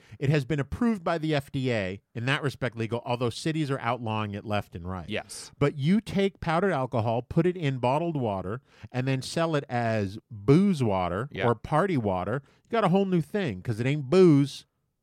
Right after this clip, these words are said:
Speaker 1: right? You can, you know, I'm sure it's still regulated because you're using the powdered alcohol,
Speaker 2: Mm-hmm.
Speaker 1: but you can change your, you know, your, your ratios to whatever you want, and you can have booze water.
Speaker 2: Sure.
Speaker 1: Right? Party water, T H C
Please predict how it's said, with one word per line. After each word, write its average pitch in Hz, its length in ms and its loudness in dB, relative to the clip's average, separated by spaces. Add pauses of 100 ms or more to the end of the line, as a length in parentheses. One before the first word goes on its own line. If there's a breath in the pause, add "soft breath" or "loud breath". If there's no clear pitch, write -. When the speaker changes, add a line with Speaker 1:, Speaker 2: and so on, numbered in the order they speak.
(240)
Speaker 1:
right? 139 380 -2 (720)
You 120 120 0
can, 127 380 -2
you 135 140 0
know, 110 260 0
I'm 127 140 -6
sure 170 180 -2
it's 147 120 -2
still 156 140 2
regulated 135 600 -2
because 131 260 0
you're 123 100 -4
using 123 280 -4
the 104 80 -8
powdered 123 320 -6
alcohol, 110 600 -2
Speaker 2:
Mm-hmm. 120 320 -10
Speaker 1:
but 135 140 0
you 143 140 2
can 110 180 -6
change 143 420 -4
your, 127 220 0
you 123 220 -4
know, 107 180 0
your, 104 320 -4
your 104 220 -6
ratios 143 880 -2
to 131 80 -4
whatever 123 340 -2
you 113 140 -4
want, 135 380 -6 (240 soft breath)
and 117 160 -4
you 120 80 -2
can 135 100 -2
have 127 180 -2
booze 151 320 4
water. 95 460 -4
Speaker 2:
Sure. 131 400 -2
Speaker 1:
Right? 120 320 -4
Party 156 240 2
water, 123 300 0
T 175 320 -4
H 165 260 -6
C 139 380 -4